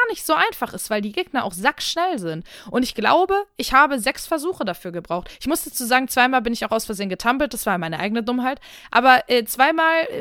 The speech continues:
war dann auch einfach so, auf den letzten Metern wurde ich dann von irgendwem einfach weggeboxt.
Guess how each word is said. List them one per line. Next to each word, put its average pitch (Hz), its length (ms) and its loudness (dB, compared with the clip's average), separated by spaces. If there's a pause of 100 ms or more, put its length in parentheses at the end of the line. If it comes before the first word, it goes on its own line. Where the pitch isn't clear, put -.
(140)
war 254 160 6
dann 262 160 2
auch 247 100 0
einfach 254 400 0
so, 269 220 -2
auf 240 100 0
den 254 160 -2
letzten 302 300 -2
Metern 277 300 -2
wurde 220 120 0
ich 214 80 -6
dann 220 140 -2
von 196 160 -6
irgendwem 185 340 -4
einfach 220 320 -4
weggeboxt. - 720 -6